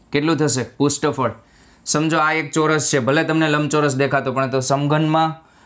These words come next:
બધા આ ચોરસ જ હશે. તો આવા કેટલા થશે ટોટલ? વિચારો. આ એક્સ સ્ક્વેર, એક્સ સ્ક્વેર, એક્સ સ્ક્વેર, એક્સ સ્ક્વેર અને એક સામે એક્સ સ્ક્વેર ને એક પાછળ એક્સ સ્ક્વેર.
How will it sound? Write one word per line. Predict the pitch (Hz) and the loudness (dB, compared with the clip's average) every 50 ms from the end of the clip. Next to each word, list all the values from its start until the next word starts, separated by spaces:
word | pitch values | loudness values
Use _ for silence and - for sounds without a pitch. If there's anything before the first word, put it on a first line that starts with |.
| _ _ - | _ _ -2
બધા | 127 139 131 135 160 | -2 0 0 2 2
આ | 160 156 156 156 | 2 0 0 -2
ચોરસ | 147 160 151 156 160 160 147 - | -2 0 0 2 2 2 2 2
જ | 165 151 131 135 | 0 0 2 0
હશે. | 127 - - - - - - - _ _ _ _ _ _ _ | 0 0 -2 -6 -10 -16 -20 -20 _ _ _ _ _ _ _
તો | - 143 | -2 -2
આવા | 131 - 135 147 156 165 | 0 0 0 0 0 0
કેટલા | 156 156 160 151 180 185 180 | -2 -2 -4 -2 0 0 0
થશે | 147 165 151 147 156 143 | 0 -2 -2 0 0 0
ટોટલ? | 131 139 135 127 135 135 | 0 0 0 0 0 2
વિચારો. | 135 139 135 151 151 139 120 98 90 - _ _ _ _ _ _ _ _ _ _ _ - - - - _ _ - | 2 2 2 0 0 -2 -2 -6 -10 -14 _ _ _ _ _ _ _ _ _ _ _ -20 -20 -20 -20 _ _ -4
આ | 120 127 | -2 -2
એક્સ | 131 139 131 - - | 0 -2 -2 -4 -4
સ્ક્વેર, | - - 156 156 160 160 | -4 -2 0 0 0 0
એક્સ | - - 135 139 131 - | 0 0 -2 -2 -2 -4
સ્ક્વેર, | - - 156 160 151 | -4 0 0 2 2
એક્સ | 151 147 135 - | 2 0 0 -2
સ્ક્વેર, | - - 156 156 156 | -4 -2 0 0 2
એક્સ | 147 143 127 - - | 2 0 0 -2 -2
સ્ક્વેર | - 156 156 156 - - | -2 0 0 0 -2 -2
અને | 135 139 143 143 | -2 0 0 0
એક | 139 - | 0 0
સામે | - - 135 135 143 156 151 151 | 0 0 0 0 0 0 0 -2
એક્સ | 143 - | -2 -2
સ્ક્વેર | - - 160 151 143 | -4 -2 0 0 0
ને | 147 147 147 | 2 0 0
એક | 139 143 | 0 0
પાછળ | 147 147 143 143 147 143 | -2 -2 0 0 0 -2
એક્સ | 135 131 - - | -2 -2 -4 -6
સ્ક્વેર. | - 117 98 92 | -4 -4 -4 -6